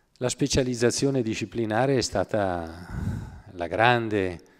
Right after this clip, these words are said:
rivoluzione nel modo di produrre sapere scientifico nel Novecento e ha garantito grandi progressi in tutti i campi, nella fisica, nella biologia, nella medicina,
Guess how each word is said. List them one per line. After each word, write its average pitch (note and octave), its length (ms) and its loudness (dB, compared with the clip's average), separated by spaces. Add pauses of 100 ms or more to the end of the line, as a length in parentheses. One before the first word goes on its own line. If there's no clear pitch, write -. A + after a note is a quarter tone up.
(340)
rivoluzione G#2 920 4
nel F#2+ 160 -2
modo G2 260 0
di F#2+ 140 -2
produrre G2 500 0
sapere F#2+ 420 4
scientifico F#2+ 840 -6
nel F#2+ 160 -8
Novecento F2+ 800 -6
e F#2 100 0
ha G2 60 2
garantito F#2+ 800 -4
grandi G#2 840 -2 (460)
progressi F2 720 -2 (360)
in F#2 160 -8
tutti - 240 -4
i - 40 -12
campi, F2 540 -8 (320)
nella E2 160 -12
fisica, F#2+ 540 -12
nella F2+ 200 -8
biologia, F2+ 600 -4
nella F2 220 -10
medicina, F2+ 760 -4